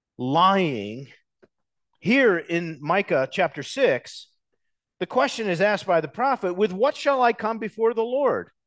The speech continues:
and bow myself before God on high?" What, what does it take to draw near to God?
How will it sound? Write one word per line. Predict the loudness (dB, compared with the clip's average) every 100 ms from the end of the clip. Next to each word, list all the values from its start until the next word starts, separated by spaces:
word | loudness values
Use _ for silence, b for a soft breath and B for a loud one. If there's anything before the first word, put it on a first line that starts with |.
| _ _ _ _ _ -2
and | -2 2
bow | 4 4
myself | 4 0 0 0 -2 -2 -8
before | -10 -2 -2 0
God | 2 2
on | 2 0
high?" | 0 0 0
What, | 0 0 -2 -4
what | -8
does | -6
it | -6
take | -2 0 0 -2
to | -10
draw | -2 -2
near | 0 0 0
to |
God? | -2 -2 -2 -6